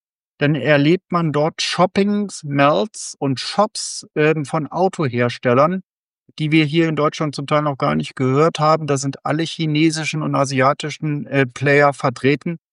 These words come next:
Und die bieten natürlich in einem Preissegment an, wo für deutsche Autos momentan kein Platz ist. Abgesehen mal, dass wir in Deutschland gar, gar nicht diese Wagen haben.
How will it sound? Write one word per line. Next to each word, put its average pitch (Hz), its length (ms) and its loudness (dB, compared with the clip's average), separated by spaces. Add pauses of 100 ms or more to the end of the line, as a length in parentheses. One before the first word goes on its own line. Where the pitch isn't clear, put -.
(260)
Und 147 160 2
die 151 120 -4
bieten 170 280 -2
natürlich 151 400 0
in 156 120 0
einem 131 240 4
Preissegment 123 1120 2
an, 131 440 -2
wo 151 220 -2
für 147 260 -4
deutsche 127 420 0
Autos 123 360 -6
momentan 127 480 -2
kein 120 260 -2
Platz 107 300 -4
ist. - 260 -12
Abgesehen 123 540 0
mal, 120 100 2
dass 120 200 -4
wir 135 120 2
in 120 120 2
Deutschland 113 400 -2
gar, 123 160 2
gar 120 120 -2
nicht 123 220 -4
diese 120 200 -2
Wagen 131 300 2
haben. 95 220 -12